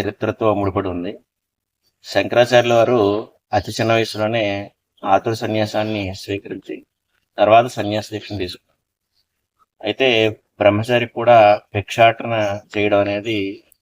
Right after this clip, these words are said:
వారి విధి. అంచేత అగ్రహారాల్లోకి వెళ్ళి బ్రాహ్మణ ఇళ్ళు ఎక్కడైతే ఉన్నాయో అక్కడ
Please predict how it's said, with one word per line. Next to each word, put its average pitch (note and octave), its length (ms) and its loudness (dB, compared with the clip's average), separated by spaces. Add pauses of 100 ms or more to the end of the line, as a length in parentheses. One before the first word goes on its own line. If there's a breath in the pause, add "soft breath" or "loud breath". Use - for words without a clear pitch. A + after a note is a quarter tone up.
(480)
వారి G2+ 160 4
విధి. F#2 320 -2 (920)
అంచేత A2 200 -2
అగ్రహారాల్లోకి A2+ 920 4
వెళ్ళి G2+ 600 -2 (360)
బ్రాహ్మణ G#2 480 2
ఇళ్ళు G#2 240 0
ఎక్కడైతే G2+ 340 -4
ఉన్నాయో G2 300 -8
అక్కడ G2+ 420 2